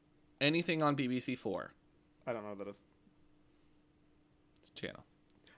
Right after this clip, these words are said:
Speaker 2: Okay, I know that it's at least a
Speaker 1: Anything on
Speaker 2: channel.
Speaker 1: B B C Four. Uh, and most, uh, importantly, Ab Fab.
Speaker 2: Okay.
Speaker 1: Mm-hmm. Um, and yeah, okay, start.
Speaker 2: Okay, now I can talk about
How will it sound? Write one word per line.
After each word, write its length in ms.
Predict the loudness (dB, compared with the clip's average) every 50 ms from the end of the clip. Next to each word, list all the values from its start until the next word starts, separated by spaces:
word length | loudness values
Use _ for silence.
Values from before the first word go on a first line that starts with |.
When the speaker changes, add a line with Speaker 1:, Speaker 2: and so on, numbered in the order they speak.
| -20 _ _ -6
Speaker 2:
Okay, 200 | -4 -2 0 0
I 200 | -2 0 -2 -4 -4
know 220 | -2 -2 0 0 0
that 140 | 0 0
it's 180 | -2 -2 -4 -6 -6
at 180 | -4 -4 -4 -2
least 160 | 0 4 6
a 40 | 6
Speaker 1:
Anything 340 | 6 6 6 4 4 4 4
on 80 | 4
Speaker 2:
channel. 120 | 4 2 2
Speaker 1:
B 60 | 0
B 60 | 0
C 140 | -2 -2 -4
Four. 200 | -4 -6 -8 -8 -10 -16 -20 -20 -20 -20 -20 -4 4
Uh, 220 | 8 8 10 10 8 6 4
and 100 | 4 6
most, 340 | 8 8 6 6 2 -6 -8 -10 -4 4 8
uh, 460 | 8 10 10 10 8 8 6 4 2 0 -4 -14 -8 -2
importantly, 600 | 0 2 4 4 2 2 2 2 2 2 2 0 -2 -8 -20 -8 _ 4
Ab 240 | 6 6 6 4 2
Fab. 420 | 2 2 2 4 4 0 -2 -6 -10 -14 -18 -12 -10
Speaker 2:
Okay. 240 | -10 -8 -8 -8 -8 -8 -10 -10
Speaker 1:
Mm-hmm. 1120 | -8 -6 -6 -6 -8 -8 -10 -12 -12 _ -6 -6 -6 -6 -20 -20 -20 -20 -14 -4 4 6
Um, 440 | 6 6 8 6 6 6 4 2 0 -4 -12 -20 -10 0 4
and 540 | 6 8 10 10 10 10 10 8 8 4 0 2
yeah, 220 | 6 8 8 8 8 6
okay, 260 | 0 0 2 2 2 0 0
start. 300 | 2 4 4 4 2 0 -12 _ _ _ _ _ -20 -20 -20 -20 -20 -20 -20 -20 -20 -20 -20 -20 -20 -20 -20 -20 -20 -20 -12 -6
Speaker 2:
Okay, 220 | -4 -2 0 2 2
now 140 | 2 2 2
I 40 |
can 80 | 2 2
talk 120 | 2 2
about 240 | 4 4 4 4 4